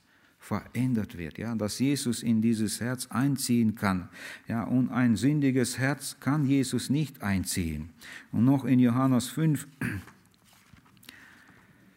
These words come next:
Vers vierundzwanzig. Johannes fünf, Vers vierundzwanzig.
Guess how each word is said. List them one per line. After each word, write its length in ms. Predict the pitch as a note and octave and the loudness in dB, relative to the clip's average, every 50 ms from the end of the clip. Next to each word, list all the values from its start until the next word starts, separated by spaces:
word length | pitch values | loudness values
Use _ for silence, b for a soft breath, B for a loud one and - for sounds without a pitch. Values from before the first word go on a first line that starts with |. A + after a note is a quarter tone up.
| B B B _ _ _ _ _ _ _ _ _ - _ _ _ _ _ _ _ _ _ _ _ _ _ b b b b b b b b b b b b b b - - B2 - - - - - C3 A#2 F#2+ D#2+ B B B B B B B B B B B B B B B B B B B _ _ _ _ _ _ _ - - - _ _ _ _ _ _ _ _ _ _ _ _ - - - - - - - _ - - B B B B B B B B B B B B B _ | B B B _ _ _ _ _ _ _ _ _ -20 _ _ _ _ _ _ _ _ _ _ _ _ _ b b b b b b b b b b b b b b -6 -6 -6 -6 -8 -10 -4 -2 -2 0 -2 -2 B B B B B B B B B B B B B B B B B B B _ _ _ _ _ _ _ -20 -20 -20 _ _ _ _ _ _ _ _ _ _ _ _ -20 -20 -20 -20 -20 -20 -20 _ -20 -18 B B B B B B B B B B B B B _
Vers 240 | - - B2 A#2 - | -2 0 0 0 0
vierundzwanzig. 880 | - - B2+ B2 A#2 A2+ A2 G#2+ - - A2 G#2 F#2+ E2 - E2+ - | -2 0 0 2 4 4 2 0 0 0 0 0 0 0 -4 -4 -2
Johannes 440 | - A2+ A#2+ B2+ C3+ C3 B2 A#2 B2 | 0 2 2 4 4 4 4 2 2
fünf, 300 | - - C#3+ C#3 B2+ C3 | 0 2 2 2 2 2
Vers 180 | - A2+ A2 A2 | 2 0 0 0
vierundzwanzig. 920 | - - B2+ B2 A2+ A2 G#2 - - G2+ F#2 F2+ D#2+ - D2 D2 - - | -2 -2 0 2 2 2 0 0 0 -2 0 -2 -2 -4 -8 -10 -12 -14